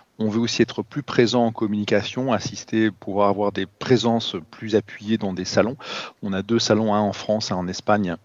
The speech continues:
<clears throat> sur, auxquels on souhaite, dans lesquels on souhaite, euh, auxquels on souhaite participer.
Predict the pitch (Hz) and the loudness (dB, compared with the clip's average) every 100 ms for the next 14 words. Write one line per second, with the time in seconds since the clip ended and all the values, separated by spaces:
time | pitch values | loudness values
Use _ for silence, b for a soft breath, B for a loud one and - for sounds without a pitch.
0 | - 151 127 101 - 107 101 - 101 98 | 4 6 6 4 -4 -10 -10 -6 -6 -4
1 | - 104 98 95 101 92 113 - 95 95 | -8 -6 -6 -4 -6 -4 -6 -6 -10 -4
2 | 139 131 110 110 - 104 - - - | 0 2 2 0 0 -2 -4 -12 -2